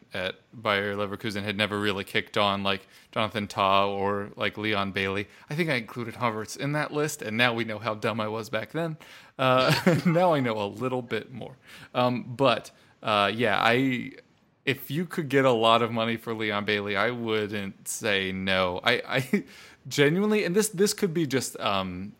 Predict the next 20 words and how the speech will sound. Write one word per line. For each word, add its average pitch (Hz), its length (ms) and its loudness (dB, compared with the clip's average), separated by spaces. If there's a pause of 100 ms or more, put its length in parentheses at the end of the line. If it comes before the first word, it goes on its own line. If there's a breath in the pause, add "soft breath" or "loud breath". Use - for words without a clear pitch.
(100)
matching 117 360 2
perception 110 600 -2
with 104 120 -6
what 107 160 -6
you 104 100 -6
see 110 180 -6
on 95 100 -6
the 90 80 -10
pitch, 147 320 -6 (280 loud breath)
but 131 220 -4
Wirtz 160 260 2
is 110 140 0
definitely 120 520 0
way 110 500 0 (720)
worth 117 320 0
more 110 260 0
for 113 160 -6
what 104 160 -2
he's 113 280 -2
worth 101 180 -4